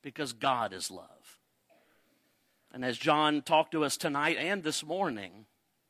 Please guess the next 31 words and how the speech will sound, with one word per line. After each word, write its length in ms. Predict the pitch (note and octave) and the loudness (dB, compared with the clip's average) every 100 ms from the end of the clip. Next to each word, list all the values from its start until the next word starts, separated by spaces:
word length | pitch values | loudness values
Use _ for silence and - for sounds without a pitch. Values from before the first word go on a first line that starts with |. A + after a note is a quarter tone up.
| _ _ _ - - | _ _ _ -14 -10
I 60 | E3+ | -6
want 180 | F#3+ G3+ | -4 -4
to 20 | |
be 300 | C#3+ C#3 D#3+ | -6 -6 -4
like 320 | C3+ F#2 F#2+ - | -4 -6 -10 -12
God. 400 | E2 C#2+ - - _ _ _ _ _ _ _ _ _ _ _ _ _ _ _ _ _ _ _ - _ - | -14 -14 -20 -20 _ _ _ _ _ _ _ _ _ _ _ _ _ _ _ _ _ _ _ -20 _ -4
I 100 | E3+ | 0
want 140 | E3+ | 2
to 60 | C3 | 2
hate 260 | F3+ F#3+ | 0 0
what 140 | F3 D3+ | -2 -6
he 140 | F#3 | -6
hates, 680 | C3+ A2 G2+ - - - - _ _ _ _ _ _ _ _ _ _ _ - | -6 -8 -8 -4 -2 -2 -6 _ _ _ _ _ _ _ _ _ _ _ -8
and 120 | C#3 | -4
I 20 | |
want 160 | C3+ C3+ | -2 -2
to 60 | |
love 340 | B2 C3+ C#3 B2+ | 2 4 4 2
what 140 | C3+ | -6
he 120 | C#3 | -8
loves. 760 | A#2+ F2 E2+ - - - - - _ _ _ _ _ _ _ _ _ _ _ - | -10 -10 -10 -16 -16 -6 -6 -6 _ _ _ _ _ _ _ _ _ _ _ -10
And 120 | C#3 | -4
you 40 | |
know 120 | C#3+ D3 | -2 0
what 140 | C#3 | 0
he 120 | D3 | -2
loved 380 | C#3 D3 D#3 C3+ | 2 6 6 4
more 160 | D3 C3+ | -2 -2
than 160 | C3+ | -2
anything 440 | D3 D#3 D3 C#3+ C#3+ | -2 -2 -4 -6 -4
else? 540 | D3+ F3 F3 - | -4 -4 -4 -4